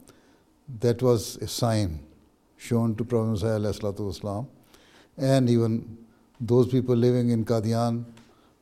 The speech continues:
were asked by the Prophet alayhi salatu wasalam that, "Okay, you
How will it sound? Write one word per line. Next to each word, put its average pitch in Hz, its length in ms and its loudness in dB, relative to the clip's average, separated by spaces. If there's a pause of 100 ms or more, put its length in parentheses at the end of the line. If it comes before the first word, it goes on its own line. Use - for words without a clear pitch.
(240)
were 120 280 2
asked 120 280 0
by 120 120 2
the 104 60 -2
Prophet 113 320 0
alayhi 107 180 -2
salatu 110 320 -4
wasalam 110 300 -6
that, 110 160 -4
"Okay, 107 320 -4
you 110 200 -4